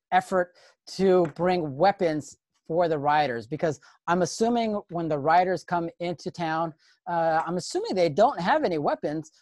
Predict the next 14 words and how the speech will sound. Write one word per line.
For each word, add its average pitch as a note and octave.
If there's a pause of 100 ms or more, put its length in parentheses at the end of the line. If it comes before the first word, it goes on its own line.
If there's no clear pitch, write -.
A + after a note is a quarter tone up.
but E3
somehow, C#4 (720)
you F#3
know, F3
uh, F3+
rocks G3
and E3+
hammers G3+
and E3 (120)
other A#3
things E3 (340)
just -
magically F#3
appear. F3